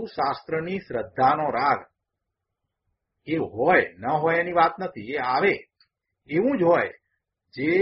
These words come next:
શુદ્ધ ભાવનો પુરુષાર્થ કરતો હોય એને દેવ ગુરુ શાસ્ત્રની બરાબર યથાર્થ શ્રદ્ધા હોય, હોય, હોય ને હોય જ, ન હોય એની વાત નથી, હોય જ.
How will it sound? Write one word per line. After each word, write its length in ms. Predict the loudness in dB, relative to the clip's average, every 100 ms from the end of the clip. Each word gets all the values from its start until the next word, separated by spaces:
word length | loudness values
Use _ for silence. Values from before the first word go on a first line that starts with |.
| 0
શુદ્ધ 300 | -4 -10 -6 0
ભાવનો 340 | 4 4 0
પુરુષાર્થ 500 | -4 -6 -2 0 0 -2
કરતો 300 | -6 -2 2
હોય 280 | 2 2 0
એને 140 | -2 -6
દેવ 240 | -4 -2 -2
ગુરુ 200 | -4 -4
શાસ્ત્રની 600 | -4 -6 -4 -8 -6 -4
બરાબર 360 | 0 0 0 -2 -6
યથાર્થ 480 | -12 -8 -2 -2 -2
શ્રદ્ધા 520 | -8 -12 -4 0 0 -2 -18 _ _ -6
હોય, 360 | 0 2 2
હોય, 380 | 0 2 4 4
હોય 280 | 0 -2 -2
ને 100 | -4
હોય 340 | -2 2 4 4
જ, 60 | 2 _ _
ન 80 | -4 -2
હોય 180 | 0 -2
એની 200 | -2 -4
વાત 200 | -4 -4
નથી, 340 | -8 -12 -14 _ _ _ _ _ _ _
હોય 220 | -2 0
જ. 40 | -2